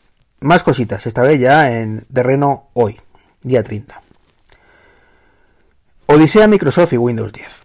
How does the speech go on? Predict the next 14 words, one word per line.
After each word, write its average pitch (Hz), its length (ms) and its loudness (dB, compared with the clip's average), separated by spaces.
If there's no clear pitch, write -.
Bueno, 113 320 -8
eh, 113 720 0
yo 123 100 -2
tengo 127 140 0
una 127 100 -2
máquina 117 220 -4
virtual, 185 420 2
eh, 104 400 -10
de 92 80 -12
Windows 110 320 -8
diez 147 240 -2
en 113 100 -6
el 104 60 -8
Mac, 160 320 -2